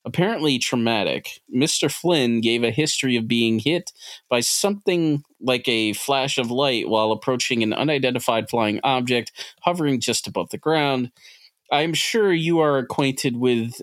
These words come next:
the account of his observation of his identi-, unidentified flying object.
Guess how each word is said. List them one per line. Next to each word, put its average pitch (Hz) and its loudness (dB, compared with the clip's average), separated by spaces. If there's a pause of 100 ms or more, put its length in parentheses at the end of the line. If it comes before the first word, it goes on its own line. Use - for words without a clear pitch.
the 113 2
account 120 0
of 110 -2
his 113 0
observation 156 0 (280)
of 139 0
his 139 2
identi-, 120 2 (140)
unidentified 110 0
flying 107 0
object. 175 -2